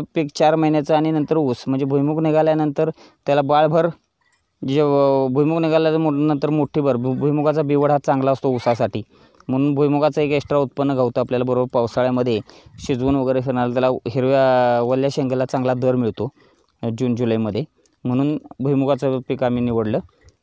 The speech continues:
आणि त्यानंतर भुईमुग निघाल्यानंतर ह्याला ऊसाला भर वगैरे मारायला सोपं जातं आणि त्या बिवडामुळे ऊस जास्त जो,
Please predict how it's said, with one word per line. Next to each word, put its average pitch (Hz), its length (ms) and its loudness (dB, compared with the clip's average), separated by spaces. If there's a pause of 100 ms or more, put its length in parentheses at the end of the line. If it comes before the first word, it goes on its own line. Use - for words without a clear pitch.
(180)
आणि 143 420 2
त्यानंतर 160 560 4
भुईमुग 147 380 2
निघाल्यानंतर 160 460 4
ह्याला 156 240 4 (240)
ऊसाला 151 300 2
भर 147 240 4
वगैरे 151 240 4
मारायला 151 380 4 (460)
सोपं 151 240 2
जातं 143 200 2
आणि 147 100 2
त्या 147 120 2
बिवडामुळे 151 580 2 (100)
ऊस 143 160 2 (320)
जास्त 165 240 4
जो, 139 260 4